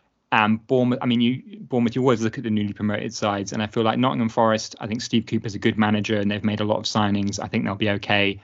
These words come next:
Fulham, I think, have a lot of goals in them. I don't know how many goals Bournemouth have in them. The oth-, the other one is potentially Leeds.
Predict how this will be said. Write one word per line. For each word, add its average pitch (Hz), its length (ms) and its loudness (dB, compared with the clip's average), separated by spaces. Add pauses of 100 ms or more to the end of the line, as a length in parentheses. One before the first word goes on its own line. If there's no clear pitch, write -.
(320)
Fulham, 123 320 6
I 110 60 4
think, 120 200 0
have 110 120 -2
a - 20 -6
lot 110 120 0
of 107 100 -6
goals 117 300 0
in 123 120 0
them. 139 280 -4 (680)
I 107 80 -2
don't 117 300 0
know 110 100 0
how 104 160 -2
many 104 220 0
goals 101 420 -4 (360)
Bournemouth 104 280 -2
have 95 140 -2
in - 20 -6
them. 104 120 2
The 127 100 6
oth-, 139 140 4
the 147 100 4
other 156 160 2
one 143 120 2
is 120 60 -4
potentially 120 400 -6
Leeds. 113 520 -4